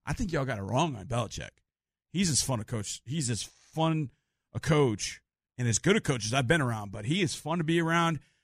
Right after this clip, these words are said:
Yeah, y'all giving him a bad name." Like, Cam really talked up Belichick, which I was like, "Hmm, it, okay, interesting."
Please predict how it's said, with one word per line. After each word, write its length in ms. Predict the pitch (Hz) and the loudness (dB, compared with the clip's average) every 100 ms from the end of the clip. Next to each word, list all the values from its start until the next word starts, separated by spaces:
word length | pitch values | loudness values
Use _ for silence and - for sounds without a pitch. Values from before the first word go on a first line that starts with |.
| _ | _
Yeah, 160 | - 185 - | -4 -4 -4
y'all 280 | 117 139 240 | -4 4 4
giving 240 | 381 208 | 4 0
him 80 | 156 | 2
a 40 | 131 | 2
bad 300 | 120 123 110 | 2 0 0
name." 200 | 170 123 | 0 0
Like, 160 | 107 | -6
Cam 420 | - 208 311 170 | 0 2 2 2
really 320 | 139 156 113 - _ _ _ - | 0 0 -2 -8 _ _ _ -12
talked 320 | 135 175 - | -4 -4 0
up 300 | 160 147 _ _ _ - | 0 -2 _ _ _ -16
Belichick, 500 | 101 131 160 - 87 - _ | 0 2 2 0 -4 -6 _
which 240 | 143 139 139 | -2 0 0
I 60 | |
was 120 | 120 | 0
like, 140 | 104 87 _ 294 | -2 -10 _ -20
"Hmm, 60 | 220 _ _ _ _ 110 | -20 _ _ _ _ -14
it, 100 | 95 _ 95 | -14 _ -18
okay, 400 | 104 - 85 107 | -18 -14 -10 -8
interesting." 600 | 107 - - - 95 | -10 -10 -14 -10 -10